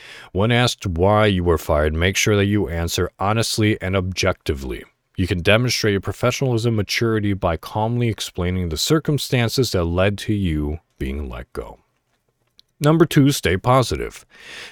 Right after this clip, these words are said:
Focus on remaining calm and positive as you address any questions by your previous employer. The hiring manager is likely assessing whether you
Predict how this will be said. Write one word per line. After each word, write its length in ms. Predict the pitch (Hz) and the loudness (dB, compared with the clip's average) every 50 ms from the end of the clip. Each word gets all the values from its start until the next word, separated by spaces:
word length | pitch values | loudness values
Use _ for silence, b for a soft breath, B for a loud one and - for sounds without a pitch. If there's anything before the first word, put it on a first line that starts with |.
| B B B | B B B
Focus 320 | - 185 - - - - | 2 2 4 2 2 2
on 140 | 175 156 147 | 4 4 4
remaining 480 | 139 113 104 107 120 147 170 190 185 | 4 4 4 4 2 2 2 0 0
calm 380 | - - - 147 135 135 131 135 | -2 -4 -2 0 2 2 2 2
and 120 | 123 110 | 0 -2
positive 540 | - - 113 104 104 95 - - 80 82 82 | -2 0 2 2 2 2 0 0 0 0 2
as 220 | 87 80 78 73 - | 2 0 0 0 0
you 160 | 85 82 85 | 0 0 0
address 500 | 90 90 - 80 73 73 73 - - - - _ - | -2 -2 -2 -2 0 0 -2 -2 -6 -8 -10 _ -4
any 220 | - 123 170 196 | -2 0 0 0
questions 580 | 185 - - - 107 90 - - 90 87 85 - | -2 -2 -6 -6 -4 -4 -4 -4 -4 -6 -6 -6
by 140 | - 78 76 | -4 -4 -4
your 160 | 76 76 76 | -4 -4 -6
previous 480 | - - 80 69 64 64 65 67 - - | -6 -6 -8 -6 -6 -6 -8 -8 -8 -8
employer. 600 | 78 80 - - 160 156 139 98 69 50 - - - _ B B B B B B B B | -10 -10 -8 -6 -4 -2 -2 -2 -4 -6 -10 -16 -20 _ B B B B B B B B
The 80 | - - | -4 0
hiring 360 | 104 117 151 175 180 180 160 | 2 2 2 2 2 2 2
manager 400 | 139 123 123 120 117 117 135 135 | 0 0 0 0 0 0 0 0
is 140 | 127 101 98 | 0 0 -2
likely 560 | 92 90 92 104 101 - - - 110 107 - - | -2 -2 -2 -2 -4 -4 -2 -2 0 0 0 -2
assessing 720 | - 95 - - - 101 85 - - - 87 82 92 98 92 | -4 -4 -2 -2 -2 -2 -2 -2 -2 -2 -2 -2 -2 -2 0
whether 260 | 82 78 82 87 85 | 0 0 0 0 0
you 440 | 85 82 82 87 92 92 92 92 | -2 -2 -2 -2 -2 -2 -2 -4